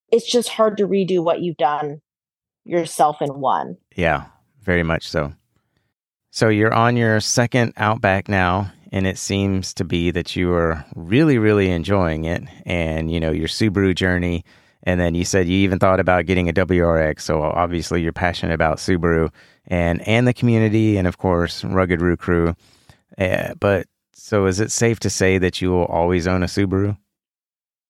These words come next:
Speaker 1: It's definitely safe to say I think I will always have a Subaru in my driveway, whether it be my name or someone who's in my family. I definitely do have my eyes set, though, on another build slash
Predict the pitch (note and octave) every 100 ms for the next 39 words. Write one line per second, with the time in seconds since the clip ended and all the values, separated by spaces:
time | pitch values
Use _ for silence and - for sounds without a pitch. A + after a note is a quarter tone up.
0 | _ - - _ _ _ _ _ _ _
1 | - A#3 A#3 A#3+ F4 D#4 C#4+ C#4+ C4 G3
2 | G3 G3 G3 F#3 E3+ - D#3+ F3 F3+ -
3 | F3 E3 - D#3+ E3 E3 E3+ E3+ E3 C#3+
4 | D#3 D#3+ A3+ A3+ - F3+ F3 F3+ E3+ -
5 | E3+ D#3 D#3 - _ _ _ - F#3 F3
6 | F3 E3+ D#3+ _ _ _ _ _ _ _
7 | D#3+ D#3 D#3 - D#3 - E3+ E3 D3+ -
8 | F3+ D3+ D#3 - C#3+ E3+ G#3 - _ _
9 | _ - F3+ F#3 - G#3+ G#3+ A3+ G3+ G#3
10 | F#3+ F#3 C#3+ D#3+ E3 F3 D#3 - F#3 F#3
11 | F#3 - E3 D#3+ D#3 D3+ D3+ G#3+ A3 A3
12 | G3+ G#3 - F3 D3+ D3 - -